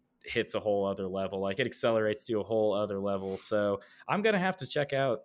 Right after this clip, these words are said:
uh, the changes that, that they implemented and see what it's like. 'Cause I was, uh, uh, I was, I was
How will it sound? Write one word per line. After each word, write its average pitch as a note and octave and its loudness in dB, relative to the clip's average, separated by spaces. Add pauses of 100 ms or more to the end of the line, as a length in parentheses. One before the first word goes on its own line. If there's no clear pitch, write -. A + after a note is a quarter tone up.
uh, A2 2 (160)
the G#2+ -4
changes G#2 -2
that, G#2 0
that G#2+ 0
they G2+ 0
implemented G2+ -4
and G2 -8
see - -4
what G#2+ 2
it's - -6
like. G2+ -2
'Cause - -8
I A2+ 2
was, G#2 0
uh, G2+ 0 (520)
uh, G2 0
I A#2 4
was, G2+ -2
I G#2+ 2
was F#2+ -4